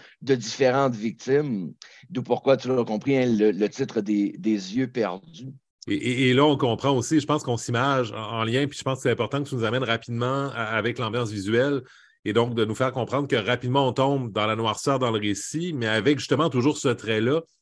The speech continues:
Speaker 2: qui supporte ce type d'imagerie-là. Ça me fait penser à d'autres albums. C'est un procédé qui n'est pas unique à, aux Yeux perdus, j'imagine, mais qui a toujours un effet qui est fort, je trouve, de nous amener dans un récit qui est sombre, mais avec un trait qui est plus naïf,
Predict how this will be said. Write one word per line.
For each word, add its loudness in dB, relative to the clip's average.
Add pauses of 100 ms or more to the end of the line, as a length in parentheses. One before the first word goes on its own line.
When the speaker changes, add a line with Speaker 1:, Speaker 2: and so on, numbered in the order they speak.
(140)
Speaker 2:
qui -8
supporte 0
ce -2
type 2
d'imagerie-là. 0 (280)
Ça 0
me 4
fait 6
penser 2
à 6
d'autres 2
albums. 4
C'est 0
un 2
procédé 4
qui 0
n'est 0
pas 2
unique -2
à, -6
aux -2
Yeux 2
perdus, 2
j'imagine, 0
mais -2 (320)
qui 2
a 8
toujours 8
un 6
effet 2
qui 2
est 4
fort, -4
je -8
trouve, -6
de 6
nous 2
amener 4
dans 0
un -2
récit -2
qui -2
est 2
sombre, -4 (320)
mais 0
avec 4
un 2
trait -2
qui -4
est 0
plus -2
naïf, 0